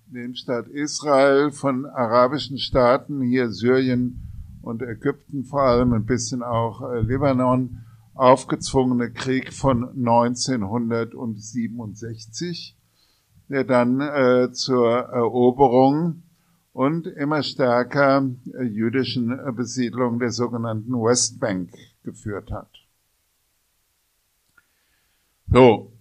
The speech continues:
jetzt sagen die einen, das ist eine Kolonie. Äh,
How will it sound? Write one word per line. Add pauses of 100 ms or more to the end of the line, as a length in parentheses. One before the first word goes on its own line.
jetzt
sagen
die
einen, (100)
das
ist
eine
Kolonie. (960)
Äh,